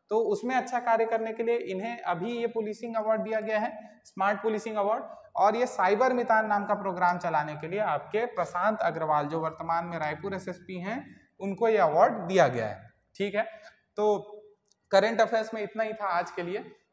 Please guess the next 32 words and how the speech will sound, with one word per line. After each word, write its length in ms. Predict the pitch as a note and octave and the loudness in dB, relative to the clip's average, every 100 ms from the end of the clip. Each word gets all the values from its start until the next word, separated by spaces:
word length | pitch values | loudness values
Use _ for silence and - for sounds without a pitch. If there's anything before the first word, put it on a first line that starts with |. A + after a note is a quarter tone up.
| D#3 | 2
दो 200 | G#3 C4 | 4 4
सवाल 440 | B3+ G3+ G3 A3+ | 4 4 4 4
है 120 | G#3+ | 2
मेरे 220 | G#3 G3+ G3 | -2 -2 0
आपसे, 320 | D#3 - G3 | 0 -2 -8
क्योंकि 500 | A#3+ - F3+ - G#3 | -10 -12 -12 -10 -12
तीन 380 | - G3+ G#3+ G3+ | -12 -10 -8 -4
नए 220 | G3+ G#3+ | -4 -4
जिले 320 | F3 F#3+ G#3+ | -4 -2 -2
बने 220 | F#3+ F#3+ | -2 -4
हैं, 200 | F#3 F3+ | -6 -6
तो 80 | F#3 | -6
उससे 480 | F3 F3 D#3+ - G3+ | -8 -8 -12 -8 -4
related 440 | F3+ F3 E3+ G#3 | -4 -4 -4 -4
ही 60 | G#3 | -2
मैंने 200 | F#3+ F#3 | -4 -6
कुछ 160 | F3+ | -8
सवाल 300 | F3 D#3+ E3 | -8 -4 -4
निकाल 280 | E3+ E3 D#3+ | -4 -6 -6
के 120 | D#3+ | -6
लाए 200 | D3+ D#3+ | -6 -6
हैं। 360 | F3 E3+ - _ _ _ _ | -6 -12 -16 _ _ _ _
पहला 220 | F#3 G#3+ | 2 4
तो 100 | A#3+ | 2
ये 160 | A#3+ B3 | 0 -2
कि 120 | A#3 | -2
दुर्ग 380 | G3+ F#3 B3+ G#3+ | -2 0 2 0
जिले 260 | G#3+ A3+ A#3 | -2 -2 -2
का 100 | A3+ | -2
निर्माण 440 | G#3 G3+ G3+ G#3+ | -2 -2 -2 -2
किस 260 | G3+ A3 G3+ | -4 -8 -6
वर्ष 180 | G#3 | -8